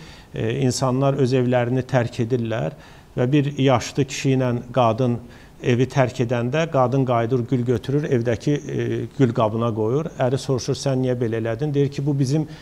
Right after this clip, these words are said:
evimizdir və qoy bura kim gələcəksə görsün ki, burada insanlar yaşayır, burada layiqli insanlar yaşayır."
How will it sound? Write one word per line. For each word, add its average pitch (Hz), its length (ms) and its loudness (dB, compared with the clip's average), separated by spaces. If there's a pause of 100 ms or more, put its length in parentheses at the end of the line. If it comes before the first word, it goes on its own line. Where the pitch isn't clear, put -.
(260)
evimizdir 143 680 4
və 139 140 4
qoy 160 220 2
bura 143 240 4
kim 139 300 2
gələcəksə 135 540 2
görsün 147 340 0
ki, 135 160 -2
burada 147 400 0
insanlar 131 540 2
yaşayır, 107 420 -4
burada 127 260 0
layiqli 123 340 0
insanlar 107 480 -2
yaşayır." 104 360 -6